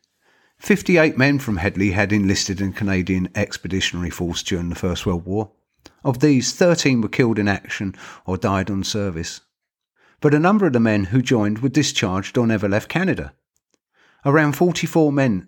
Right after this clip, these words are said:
served in France or Belgium at the front, and of these, eleven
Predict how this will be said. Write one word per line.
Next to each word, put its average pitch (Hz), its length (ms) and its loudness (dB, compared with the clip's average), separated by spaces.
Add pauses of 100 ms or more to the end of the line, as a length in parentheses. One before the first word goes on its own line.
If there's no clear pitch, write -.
served 120 480 0
in 120 160 -2
France 104 540 -2
or 107 160 -6
Belgium 95 540 -2 (280)
at 101 140 -6
the - 60 -16
front, - 460 -4 (680)
and 123 200 2
of 120 180 -2
these, 135 400 2
eleven 131 640 2